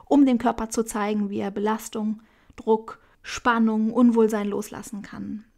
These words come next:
Früher habe ich gedacht, wenn auch ich war in dieser Situation, Panikattacken zu erleben.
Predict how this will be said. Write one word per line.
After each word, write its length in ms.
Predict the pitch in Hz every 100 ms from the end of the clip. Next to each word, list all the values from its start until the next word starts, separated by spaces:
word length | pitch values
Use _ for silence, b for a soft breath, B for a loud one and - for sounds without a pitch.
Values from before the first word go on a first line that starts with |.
| b b
Früher 360 | - 247 233 - - -
habe 160 | 233
ich 120 | 226
gedacht, 320 | - 214 214 -
wenn 360 | 220 202 214 233
auch 100 | -
ich 320 | 311 285 - 202
war 260 | 226 214
in 120 | 214
dieser 200 | 208 214
Situation, 800 | 208 214 233 220 233 240 247 240 240 -
Panikattacken 680 | - 214 214 220 208 208 220
zu 140 | -
erleben. 440 | 220 214 208 202